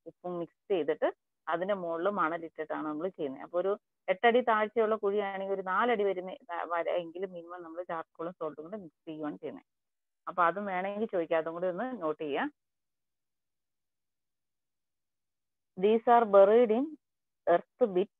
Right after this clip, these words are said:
pit, earth pit. And these earth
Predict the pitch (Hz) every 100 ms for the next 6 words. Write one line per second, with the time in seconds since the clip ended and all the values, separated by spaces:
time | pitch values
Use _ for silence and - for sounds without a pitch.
0 | _ _ 214 - _ - 175 190 - 190
1 | 220 226 _ _ _ _ _ _ _ _
2 | _ _ _ _ _ _ _ _ _ _
3 | _ _ _ 208 214 208 233 254 - 196
4 | 254